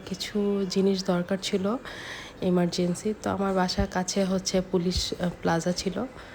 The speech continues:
তো চলে গেলাম দুপুরবেলা পুলিশ প্লাজা। তো সেখান থেকে কিছু জিনিস কিনলাম। আর হাতের অবস্থা দেখে বুঝতেই পারতেছেন যে আসলে লিপস্টিক ইচ্ছা মতো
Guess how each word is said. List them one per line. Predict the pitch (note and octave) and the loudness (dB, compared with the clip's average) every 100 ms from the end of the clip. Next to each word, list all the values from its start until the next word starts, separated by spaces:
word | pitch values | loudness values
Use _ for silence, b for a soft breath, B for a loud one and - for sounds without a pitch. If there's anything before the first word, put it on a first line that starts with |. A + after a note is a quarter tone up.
| B B B - | B B B -4
তো | - G3 G3 | 2 4 4
চলে | G3 G#3 G3+ G3+ | 4 2 4 4
গেলাম | F#3+ F#3+ G3+ | 2 2 2
দুপুরবেলা | F#3+ F#3+ F#3+ F#3 F3+ G3+ A#3 B B B B B - - - - - - - | 2 2 2 2 2 0 -4 B B B B B -18 -18 -16 -16 -10 -2 4
পুলিশ | F#3+ F#3+ - | 4 4 0
প্লাজা। | G3+ F#3+ F#3+ G#3+ - | 0 0 0 -4 -2
তো | F#3 | -4
সেখান | F#3 G3+ G3+ F#3+ | -2 -2 0 -2
থেকে | F#3 F#3 F#3 | -2 -4 -6
কিছু | - - F#3 | -6 -4 -2
জিনিস | F#3 F#3 F#3 | 2 2 2
কিনলাম। | - F#3+ F3 F3+ A3 B B B B | 0 0 0 -2 -6 B B B B
আর | - F3 | -2 2
হাতের | E3+ E3 F3+ E3+ | 2 0 0 2
অবস্থা | E3 F3 - | 0 0 0
দেখে | E3+ F3 F#3 | 0 2 2
বুঝতেই | F3 F3 - F#3+ F#3 | 0 0 2 2 2
পারতেছেন | F3+ - F3+ - F#3 F#3 | -2 -2 -2 0 2 2
যে | E3+ | 2
আসলে | E3 - E3 E3 | 0 0 0 2
লিপস্টিক | E3 E3+ - - F3+ | 2 0 0 -2 -2
ইচ্ছা | F#3 - - F#3+ | -2 -2 0 2
মতো | F3 E3+ E3+ E3 | 2 2 2 2